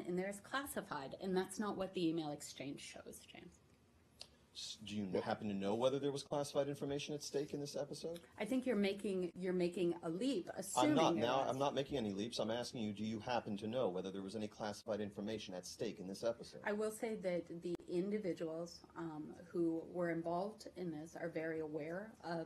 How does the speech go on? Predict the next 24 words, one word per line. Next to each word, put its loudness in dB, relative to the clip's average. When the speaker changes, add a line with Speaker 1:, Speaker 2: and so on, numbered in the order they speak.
Speaker 1:
how 0
to -4
treat -6
classified -2
information. -4
Burn 4
bags -2
are 0
routinely -4
used -6
for -2
S -8
B -4
U 0
and -2
P -4
I -2
I -6
information. -10
Speaker 2:
If 0
the 2
information 4
contained, -2
um, -4